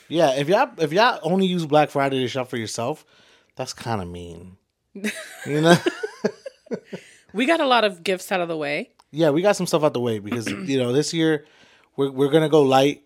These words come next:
Speaker 2: E-, e-, every year people say that, right?
Speaker 1: Yeah,
Speaker 2: This
Speaker 1: we're
Speaker 2: year
Speaker 1: going,
Speaker 2: we
Speaker 1: we going light, and then we come through with, like,
Speaker 2: Yeah, every year we going light this year, and then you, you get all the shit.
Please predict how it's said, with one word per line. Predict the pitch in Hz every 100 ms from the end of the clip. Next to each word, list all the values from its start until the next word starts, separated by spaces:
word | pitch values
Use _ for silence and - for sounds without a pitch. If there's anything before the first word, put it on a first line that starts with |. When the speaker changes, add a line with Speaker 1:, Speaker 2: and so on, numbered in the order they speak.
| -
Speaker 2:
E-, | 202 214
e-, | 202
every | 180 190
year | 180 160 127
people | 139 120
say | 120 107
that, | 95
right? | 104 139 156 -
Speaker 1:
Yeah, | 180
Speaker 2:
This | 175
Speaker 1:
we're | 196
Speaker 2:
year | 190
Speaker 1:
going, | 202
Speaker 2:
we | -
Speaker 1:
we | 285
going | 311 294 226
light, | 208 208 175
and | 185
then | 196 202
we | 208
come | - 214 196
through | 185 175
with, | 180 185
like, | - 175 - _ _
Speaker 2:
Yeah, | 147 123
every | 123 175 196
year | 175 135 120
we | 165
going | 180 170
light | 147 123
this | 107 -
year, | 95 87 -
and | 104 110
then | 110
you, | 110
you | 123 123
get | 127 127
all | 131 120
the |
shit. | 107 - 85